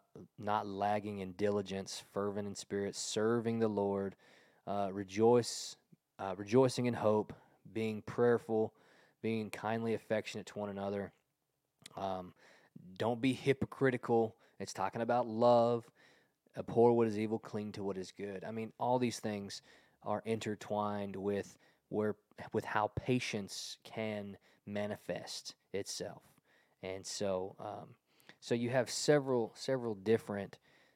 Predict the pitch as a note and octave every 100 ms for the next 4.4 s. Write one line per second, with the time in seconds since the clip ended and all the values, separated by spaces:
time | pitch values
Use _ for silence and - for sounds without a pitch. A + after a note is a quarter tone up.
0 | _ - - A2+ G2+ G2 F#2 - - G#2
1 | G2 - G#2 G2+ - G#2 G2+ G#2 G#2 G#2+
2 | - A#2 G2+ F2+ - G#2+ G#2 G2 F#2+ -
3 | _ _ _ _ _ _ - - A#2 A2+
4 | A2+ G2+ - -